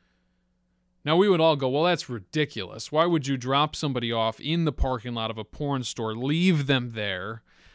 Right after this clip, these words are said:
and expect their willpower to not resist that kind of temptation?" That's a very good question. So why do you do the same thing to yourself by putting a device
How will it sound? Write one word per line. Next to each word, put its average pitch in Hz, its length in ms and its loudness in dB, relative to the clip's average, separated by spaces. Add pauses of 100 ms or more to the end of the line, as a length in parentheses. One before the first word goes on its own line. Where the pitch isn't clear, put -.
(120)
and 160 120 0
expect 214 600 0
their 180 320 4
willpower 147 800 2
to 131 160 -6
not 151 380 -2
resist 147 500 -2
that 143 220 0
kind 135 200 -6
of 123 60 -6
temptation?" 117 640 -10 (960)
That's 107 120 -12
a 107 40 -12
very 147 200 -2
good 135 180 -4
question. 101 480 -6
So 117 160 -10
why 127 160 0
do 139 80 -4
you 127 100 -4
do 127 140 -8
the 113 120 -10
same 147 380 -6
thing 123 300 -8
to 110 60 -10
yourself 101 600 -8
by 101 140 -6
putting 131 340 -8
a 117 60 -6
device 107 800 -4